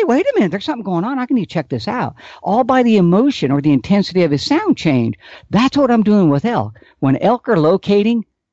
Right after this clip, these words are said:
their tone is very laid back. If they're trying to round up and they're trying to communicate with a cow and trying to pull her over,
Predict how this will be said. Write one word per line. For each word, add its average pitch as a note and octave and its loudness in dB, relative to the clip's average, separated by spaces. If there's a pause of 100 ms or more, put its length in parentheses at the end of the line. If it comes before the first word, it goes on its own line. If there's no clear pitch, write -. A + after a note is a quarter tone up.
(220)
their D3 0
tone G#3+ -2
is C3+ -2
very C#3 -2
laid E3 -2
back. A#2 -4 (460)
If - -2
they're D3+ -2
trying G3 0
to D3+ 0
round E3+ 0
up G3+ -2
and E3 0
they're C#3+ 0
trying F3 -2
to C#3+ 0 (240)
communicate E3+ 0
with C#3+ -4
a C3 -6
cow F3+ -2
and D#3+ 0
trying D#3 -2
to B2 -2
pull F3 -2
her D3+ -2
over, E3+ 0